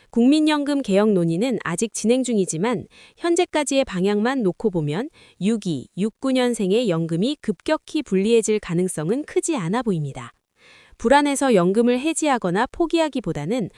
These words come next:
오늘이라도 국민연금공단 앱이나 홈페이지에서 내 예상 연금액을 직접 확인해 보시길 권해드립니다. 오늘 말씀드린 제도들도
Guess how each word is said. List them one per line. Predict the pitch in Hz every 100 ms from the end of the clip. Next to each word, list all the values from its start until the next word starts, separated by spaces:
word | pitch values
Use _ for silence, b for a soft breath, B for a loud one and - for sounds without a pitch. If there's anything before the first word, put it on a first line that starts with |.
| B B B
오늘이라도 | 214 285 285 214 170 247 - -
국민연금공단 | 214 247 285 269 254 240 220 202 202 202
앱이나 | 156 175 175 190 277
홈페이지에서 | - 330 330 311 254 160 131 208 269 b b b
내 | 175 247 240
예상 | 175 190 269 240
연금액을 | 156 160 175 143 254 302
직접 | - 196 - 226
확인해 | - 339 349 339
보시길 | 254 - 156 240
권해드립니다. | 269 196 240 185 135 127 123 - _ _ b b b b b
오늘 | 202 269 302
말씀드린 | 185 190 262 254 254 254
제도들도 | 196 190 214 165 156 262